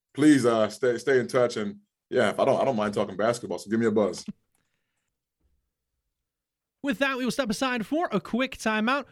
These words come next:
Speaker 2: When we come back, we'll have more after the break here on the N W O Orthopedics Sports Huddle from the Fricker Studios on Classic Hits ninety-six seven W B V I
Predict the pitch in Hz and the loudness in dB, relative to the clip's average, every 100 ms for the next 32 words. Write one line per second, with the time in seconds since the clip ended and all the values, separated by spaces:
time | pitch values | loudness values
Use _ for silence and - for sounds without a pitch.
0 | _ 165 196 208 208 226 226 208 226 202 | _ -4 -2 0 -2 -2 -2 -2 0 -2
1 | 233 240 233 202 190 226 214 220 214 220 | -2 -2 -2 -4 -2 -2 -2 -2 -2 -2
2 | 247 233 233 226 220 226 226 220 175 220 | 0 0 0 0 -2 -2 -2 -4 -4 -4
3 | 220 - - - 220 - 208 269 277 196 | -4 -6 -12 -6 -4 -4 -4 -4 -4 -4
4 | 175 151 - 160 139 131 254 240 214 226 | -2 -4 -6 -8 -8 -8 -4 -2 -2 -4
5 | - - - 196 240 233 - 220 226 240 | -8 -14 -6 -2 -2 -4 -4 -4 -2 -2
6 | 226 214 - 240 214 185 220 208 196 180 | -2 -4 -4 -2 0 0 0 -2 -4 -4
7 | 185 190 262 269 | -4 -2 -2 -2